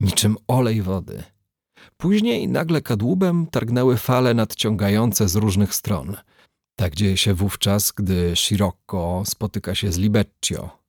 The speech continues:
Drobne kropelki wdzierały się aż pod koszulę. Prom, cały przechylony na prawo, wychynął z rozbryzgującej się piany.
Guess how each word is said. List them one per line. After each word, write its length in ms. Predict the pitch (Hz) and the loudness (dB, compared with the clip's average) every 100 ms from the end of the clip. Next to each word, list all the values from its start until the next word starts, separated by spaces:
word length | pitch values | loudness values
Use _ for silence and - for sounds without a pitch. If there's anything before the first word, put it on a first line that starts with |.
| _ _ _ _ | _ _ _ _
Drobne 580 | 107 117 120 120 104 95 | 2 6 6 4 2 0
kropelki 640 | - 101 - 113 107 98 | 0 -4 0 0 0 -2
wdzierały 480 | 85 87 87 98 98 | -2 0 0 0 0
się 380 | - - 78 82 - _ _ - | -2 -4 -6 -8 -12 _ _ -10
aż 160 | 120 - | -4 -2
pod 200 | 110 - | -4 -4
koszulę. 560 | 101 107 95 - - _ _ _ _ _ _ _ _ _ - - _ _ _ - | -6 -2 -4 -6 -14 _ _ _ _ _ _ _ _ _ -20 -20 _ _ _ 0
Prom, 420 | 113 123 139 139 - _ _ - | 4 4 4 0 -4 _ _ 0
cały 300 | 123 110 95 | 4 4 4
przechylony 520 | 101 95 95 87 82 | 0 0 0 -2 -4
na 120 | 78 | -6
prawo, 480 | - 98 92 104 104 _ _ _ _ | -2 -2 0 -2 -4 _ _ _ _
wychynął 600 | 101 101 123 127 131 131 120 | 0 2 4 4 4 4 2
z 80 | |
rozbryzgującej 1000 | 104 110 92 107 95 98 113 110 135 123 | 2 0 0 0 0 2 2 2 0 0
się 160 | 110 107 | 0 -2
piany. 500 | - 92 120 139 | -2 -6 -6 -12